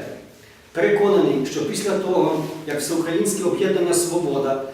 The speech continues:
закріпило за собою статус парламентської партії, настав час об'єднати так званий громадський сектор. Адже в Україні націоналістичні організації діють, як правило, не скоординовано, а значить, неефективно. Лише посилення сил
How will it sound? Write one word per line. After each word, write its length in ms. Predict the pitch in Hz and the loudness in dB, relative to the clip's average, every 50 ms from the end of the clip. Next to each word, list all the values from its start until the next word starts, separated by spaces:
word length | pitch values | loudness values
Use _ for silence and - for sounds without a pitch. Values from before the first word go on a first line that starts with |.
| - - - | -14 -14 -8
закріпило 540 | - 151 151 151 - 160 170 214 214 - - | -6 -4 -2 -2 -2 0 2 4 4 4 4
за 100 | - 180 | 4 2
собою 400 | 170 - 170 - 190 190 180 180 | 2 0 0 -2 0 2 2 2
статус 380 | 180 - - 175 170 170 165 | 2 2 0 0 0 0 -2
парламентської 720 | 160 156 165 160 156 160 156 151 151 151 147 147 - - 156 | -4 -4 -4 -4 -4 -2 0 0 0 0 -2 -2 -4 -4 -4
партії, 640 | 156 156 160 160 160 156 156 160 165 165 170 170 170 - - - - - | -4 -2 -2 0 0 -2 -2 -2 -2 -2 -2 -2 -2 -6 -8 -10 -10 -8
настав 440 | 139 151 143 - - 196 202 202 196 | -6 -4 -4 -2 0 0 0 2 2
час 240 | 196 202 202 - - - | 2 2 2 2 2 0
об'єднати 440 | - - 180 170 170 180 185 190 190 185 | -2 -2 0 0 2 2 2 2 0 0
так 120 | 185 175 - | 0 -2 -2
званий 340 | - 160 170 170 180 180 143 | -4 -4 -2 -2 0 0 2
громадський 600 | 143 180 190 190 180 165 160 - - - 156 147 | 2 2 2 2 2 2 2 0 -2 -4 -4 -6
сектор. 460 | - - - 113 - - - - - - - - - - - - - - | -4 -2 0 -2 -2 -2 -6 -10 -12 -14 -14 -16 -20 -20 -20 -20 -10 -6
Адже 220 | 165 156 147 143 147 | -4 -2 -2 -2 -2
в 140 | 151 156 165 | -2 -2 -2
Україні 560 | - 170 165 165 - 208 202 202 196 196 - - 151 | -2 -2 -2 0 0 2 2 2 2 2 0 0 0
націоналістичні 760 | 156 160 160 160 165 165 160 156 - 208 202 208 196 185 180 | -2 -2 0 0 0 0 0 0 -2 -4 -4 -4 -2 -2 0
організації 760 | 175 175 175 170 160 165 - - 180 185 180 - - 175 165 - - - | 0 0 0 0 0 0 0 0 0 0 -2 -2 -2 -4 -4 -4 -4 -4
діють, 260 | 202 196 180 160 - | -4 -2 -2 -2 0
як 180 | 170 165 170 165 | -2 -2 -2 0
правило, 400 | 165 165 165 160 143 139 135 135 135 | 2 2 4 4 2 0 0 0 0
не 80 | 185 190 | 0 0
скоординовано, 840 | 190 190 190 185 185 170 180 175 175 180 175 175 175 170 170 170 170 - - - - | 0 0 0 -2 0 0 2 2 4 4 4 2 2 0 -2 -2 -6 -8 -10 -12 -8
а 80 | 165 | -6
значить, 460 | 156 156 151 165 170 - - - - 151 | -4 -2 -2 -2 -2 -2 -2 -4 -4 -2
неефективно. 680 | 160 160 156 - - - - 156 151 143 - - - - - - - - - - - - - - - | -2 -2 -2 -2 -2 -4 -4 -2 -2 -2 -2 -2 -4 -6 -8 -12 -14 -16 -18 -18 -18 -18 -16 -4 0
Лише 260 | 196 202 202 202 196 | 2 2 4 2 2
посилення 500 | 196 185 - - 220 214 208 202 202 196 | 2 0 2 2 4 6 6 6 6 6
сил 220 | 190 196 - 214 | 4 4 2 2